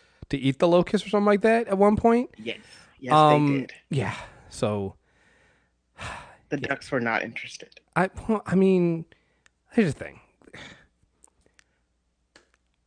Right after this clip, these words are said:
Speaker 1: Would you be? <laughs> At some point?
Speaker 2: I'm not going.
Speaker 1: Right.
Speaker 2: This is an actual biblical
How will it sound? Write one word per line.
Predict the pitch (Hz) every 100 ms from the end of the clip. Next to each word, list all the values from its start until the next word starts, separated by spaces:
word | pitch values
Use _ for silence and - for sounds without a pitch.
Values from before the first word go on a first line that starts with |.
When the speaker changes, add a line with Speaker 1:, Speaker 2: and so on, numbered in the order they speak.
| _ _ _ _ _ _ -
Speaker 1:
Would | 196 247 -
you | 277
be? | 285 294 277 -
<laughs> | -
At | 247 - - 554 - - 392 294 494 - -
some | 320
point? | 330 330
Speaker 2:
I'm | 539
not | 605 554 523 571 480
going. | 220 160 - -
Speaker 1:
Right. | 427
Speaker 2:
This | 392 392
is | 349
an | 403 370
actual | - 349 - - 359 330
biblical | 214 269 320 311 - 320 311